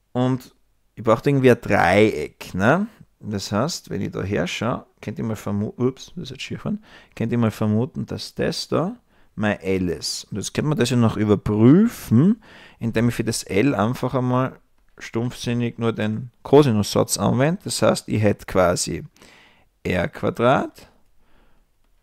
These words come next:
plus R Quadrat, ne? Seite plus Seite, minus zwei, ah, nein, was war nochmal schon die Formel? Na, ups, ups, ups, nein, zwei, was war nochmal schon die Formel?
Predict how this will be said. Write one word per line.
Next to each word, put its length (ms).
plus 640
R 240
Quadrat, 540
ne? 240
Seite 500
plus 320
Seite, 520
minus 1400
zwei, 920
ah, 100
nein, 200
was 140
war 160
nochmal 160
schon 100
die 40
Formel? 280
Na, 120
ups, 640
ups, 140
ups, 200
nein, 160
zwei, 320
was 200
war 80
nochmal 180
schon 160
die 60
Formel? 640